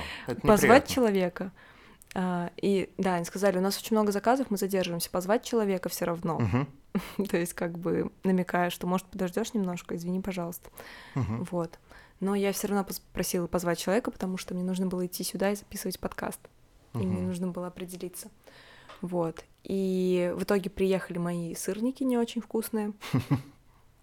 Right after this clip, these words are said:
Speaker 2: И <laughs> я написала в поддержку, что все, мой вопрос уже не актуален.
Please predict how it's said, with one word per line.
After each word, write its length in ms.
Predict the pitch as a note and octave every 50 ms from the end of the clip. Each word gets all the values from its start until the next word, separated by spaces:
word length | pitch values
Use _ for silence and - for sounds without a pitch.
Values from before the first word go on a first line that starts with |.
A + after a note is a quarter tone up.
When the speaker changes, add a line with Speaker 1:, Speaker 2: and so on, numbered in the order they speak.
| _ - - - - - - _ - - - - - - - - - _ -
Speaker 2:
И 300 | G#3 G3 G3 G3 F#3 - G#3 - - - G#3+ -
<laughs> 380 | - - - - B3+ - - -
я 100 | A3+ G#3
написала 920 | G3+ G3+ G3+ - G3+ - - G#3 G3+ G3+ G3+ G3 F#3+ F#3 F#3 F#3 F#3 G3+ G#3 -
в 100 | - - -
поддержку, 480 | G#3 G3+ F#3 G3 G3 G3 - - G3
что 160 | - - - F#3
все, 260 | - - G3+ F#3+ F3+
мой 160 | F3+ F3+ F3
вопрос 320 | F3+ F3+ - - G3 F#3+ -
уже 120 | G3 F#3 G3
не 80 | F#3
актуален. 540 | F3+ - - - F#3 F#3 G#3 C4 C#4+ B3+ A3+